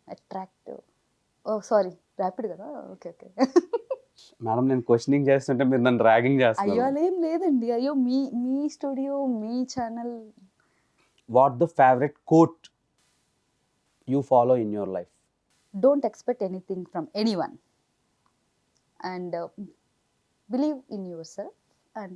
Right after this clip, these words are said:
Speaker 1: do the best.
Speaker 2: చాలా ప్రాక్టికల్‌గా ఉన్నారు మీరు.
Speaker 1: అంతే, అలాగే ఉండాలి కదా. ఇప్పుడు ఎవరు లేరు ప్రాక్టికల్‌గా. మీరు లేరా?
Speaker 2: మేడం, నేను అలా.
Speaker 1: వద్దా?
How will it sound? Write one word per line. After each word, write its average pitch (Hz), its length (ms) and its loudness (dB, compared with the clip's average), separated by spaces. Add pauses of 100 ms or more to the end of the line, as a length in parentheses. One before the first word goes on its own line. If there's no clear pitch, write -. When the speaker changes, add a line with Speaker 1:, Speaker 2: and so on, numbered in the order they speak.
(180)
Speaker 1:
do 427 100 2
the 202 120 -4
best. - 380 -10 (640)
Speaker 2:
చాలా 123 120 0
ప్రాక్టికల్‌గా 123 680 0
ఉన్నారు 90 260 -8
మీరు. 82 320 -20
Speaker 1:
అంతే, 285 300 -14 (520)
అలాగే 247 340 2
ఉండాలి 233 380 2
కదా. 175 220 -16 (200)
ఇప్పుడు 202 200 0
ఎవరు 202 240 6
లేరు 339 440 4
ప్రాక్టికల్‌గా. 247 840 2 (520)
మీరు 233 180 0
లేరా? 311 340 2 (640)
Speaker 2:
మేడం, 90 300 -18
నేను 87 260 -14
అలా. 82 120 -20 (100)
Speaker 1:
వద్దా? 214 260 -4